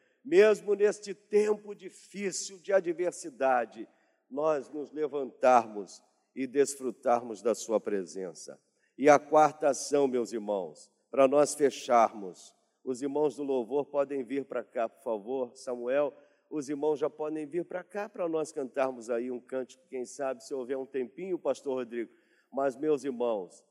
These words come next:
a quarta ação que esta igreja imprime, a primeira é perseverar na doutrina dos apóstolos. A segunda,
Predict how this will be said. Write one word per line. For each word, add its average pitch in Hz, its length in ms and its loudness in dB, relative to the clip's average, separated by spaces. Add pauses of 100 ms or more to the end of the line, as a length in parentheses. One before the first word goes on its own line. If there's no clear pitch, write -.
(200)
a 131 140 -4
quarta 160 520 0
ação 131 680 -2 (1700)
que 143 460 -4
esta 135 380 -6
igreja 123 680 -4 (140)
imprime, 120 760 -8 (400)
a 98 60 -18
primeira 170 720 2 (500)
é 123 100 -2
perseverar 143 1120 4
na 139 120 -6
doutrina 175 840 6 (600)
dos 123 180 -6
apóstolos. 101 840 4
A 135 120 2
segunda, 185 720 2